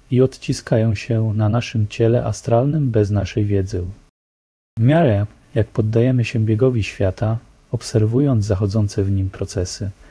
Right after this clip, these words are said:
i wchłaniamy te obrazy do naszych myśli w sposób możliwie niezamglony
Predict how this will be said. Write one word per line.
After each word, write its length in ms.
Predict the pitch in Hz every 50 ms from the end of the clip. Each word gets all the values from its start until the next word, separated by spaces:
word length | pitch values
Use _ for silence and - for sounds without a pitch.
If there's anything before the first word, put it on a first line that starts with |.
| - _ _ _ _ -
i 80 | 113
wchłaniamy 580 | 95 - - - - 107 107 120 143 151 147 131
te 160 | 117 - 107
obrazy 400 | 101 98 - 110 101 98 98 101
do 120 | 98 104 95
naszych 380 | 92 90 82 - - 95 -
myśli 400 | 107 98 90 - - 120 139 156 - - - - - - _ _
w 60 | -
sposób 440 | - - - 147 - - - - -
możliwie 420 | 120 113 104 113 110 110 104 101
niezamglony 720 | 98 98 98 98 98 90 92 92 98 95 92 90 92 95